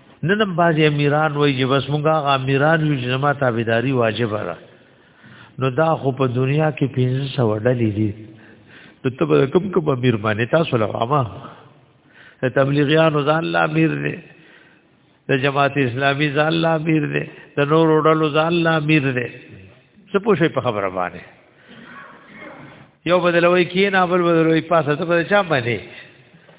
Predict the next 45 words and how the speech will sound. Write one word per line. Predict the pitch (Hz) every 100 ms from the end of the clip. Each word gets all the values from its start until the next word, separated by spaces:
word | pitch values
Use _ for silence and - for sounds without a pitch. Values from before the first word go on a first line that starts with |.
| - 131
امیر | 160 208 190
شرعي | - 160 151 190
مراد | 208 170 135 123 101
ده، | 120
څه | 208 233
پوه | 185
شوي | 151 123
باندې؟ | 113 98 - - - 123
امیر | 139 220 196
عرفي | 165 151 147 214
نه | 240
دی | 302 220
مراد | 156 139 135
چې | 143 135
تا | 190
د | 175 190
ځانه | 202 180
څه | 156 156
جوړ | 151 147
کړي. | 214 220 - - - - - - - _ _ _ -
اپا | 151 160 170
زور | 170 202 185
جوړ | 196 185 143
شوی، | 175 190 - - - - _ - - -
اپا | 147 156 170
په، | 165 170 -
په، | 170 160 - -
په | 165 143
خپل | - 196 202 202 190 160 151 156 - - -
سینې | 170 196 247 165
په | 180
زور | 165 170 127
جوړ | 135 120 101
دی. | 98 - - - _ _ _ _ _ _ _
نو | 147
که | 170 208 180
زه | 202
معنی | 175 180 269
یا | 254
که | 156
نه | 139 135
معنی، | 127 135
دا | 175
خو | 151 165
بیا | 165